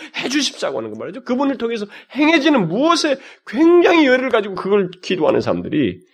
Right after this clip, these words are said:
교회 안에는 상당히 많습니다. 그래서 제가 여-, 이 연애할 때, 결혼하기 전에 보-, 이 사귈 때도 그걸 보기 전까지 우리는 자꾸 이 정욕적인 것이 앞서는 거예요. 그래서 제가 실제로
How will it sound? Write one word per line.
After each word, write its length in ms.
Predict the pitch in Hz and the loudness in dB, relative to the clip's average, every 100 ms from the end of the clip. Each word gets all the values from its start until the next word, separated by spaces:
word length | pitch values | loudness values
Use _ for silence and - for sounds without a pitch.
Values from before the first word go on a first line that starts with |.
| _ _ _ | _ _ _
교회 200 | - 240 | 0 4
안에는 280 | 294 294 302 | 6 6 4
상당히 640 | - - - 277 277 269 | 2 -6 0 2 4 2
많습니다. 460 | 165 156 - - - _ _ _ _ _ _ _ _ _ _ _ _ _ _ _ | -2 -6 -16 -20 -20 _ _ _ _ _ _ _ _ _ _ _ _ _ _ _
그래서 240 | - 196 202 | -6 -4 -2
제가 240 | 196 180 | 0 2
여-, 100 | 160 | 2
이 280 | 101 160 165 - _ _ _ _ - 175 | 0 -4 -6 -10 _ _ _ _ -20 -6
연애할 320 | 151 151 147 123 | 0 2 4 2
때, 100 | 123 | 0
결혼하기 420 | 120 123 120 113 | 0 2 2 0
전에 220 | 113 104 | -2 -4
보-, 200 | 101 - | -4 -10
이 240 | - 101 110 | -4 -6 -6
사귈 480 | - - 127 110 | -16 -6 -4 -4
때도 480 | 98 87 120 82 - _ _ _ _ | -6 -2 0 -2 -6 _ _ _ _
그걸 300 | - 156 156 | -16 -8 -8
보기 240 | 147 90 107 | -8 -12 -10
전까지 300 | 104 101 101 | -10 -10 -8
우리는 400 | 104 143 240 - _ _ _ _ _ _ _ - | -4 -4 -4 -10 _ _ _ _ _ _ _ -20
자꾸 380 | - - - | -20 -14 -12
이 200 | 214 202 - | -10 -12 -12
정욕적인 460 | - 170 180 127 | -2 2 2 0
것이 160 | 69 - | -4 -6
앞서는 460 | - - 107 101 | -10 -6 -4 -4
거예요. 180 | 85 - - - _ _ _ _ _ _ _ _ _ _ _ _ _ _ | -6 -12 -18 -20 _ _ _ _ _ _ _ _ _ _ _ _ _ _
그래서 180 | - - | -20 -16
제가 160 | 135 | -12
실제로 640 | 131 - 185 - 170 165 | -10 -6 -6 -4 -2 -2